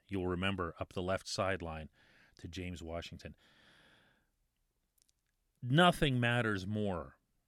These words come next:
to this team than Ben finding a way to just be the best version of himself. The version that we're seeing this year is a little different than in the past.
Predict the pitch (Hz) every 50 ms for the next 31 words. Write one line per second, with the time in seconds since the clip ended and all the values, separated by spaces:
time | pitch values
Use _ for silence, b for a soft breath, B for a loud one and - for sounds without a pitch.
0 | _ _ _ _ _ - - 117 101 95 104 98 - - - - 110 104 92 78
1 | 67 - _ _ _ _ _ _ _ _ _ _ _ _ _ _ _ _ _ _
2 | _ _ _ _ _ _ _ _ _ _ _ _ _ _ _ _ _ _ _ _
3 | _ _ _ _ _ _ _ _ _ _ _ _ _ _ _ - 104 110 107 104
4 | 95 85 110 110 113 110 110 107 - _ _ _ _ _ _ _ _ - - -
5 | - 123 113 117 117 117 117 113 104 92 95 104 104 101 101 98 82 95 92 80
6 | 92 95 87 - - - 101 98 98 87 87 80 - 90 90 - - - 98 92
7 | 90 85 - - 87 78 - b b b b b b - 90 82 - 90 87 82
8 | - - - 98 80 - - - - - _ _ _ _ _ _ b b b b
9 | b b b b b b b b b b b - 110 101 104 127 160 196 214 -
10 | 233 220 202 190 160 143 147 139 - - - - 185 185 175 160 139 113 113 104
11 | - - 127 123 123 120 110 101 110 110 117 143 151 160 147 127 120 156 151 -
12 | - 95 76 - - - _ _ _ _ _ _ _ _ _ _ _ - 98 104
13 | 98 98 98 95 90 - - - - 92 85 76 - - _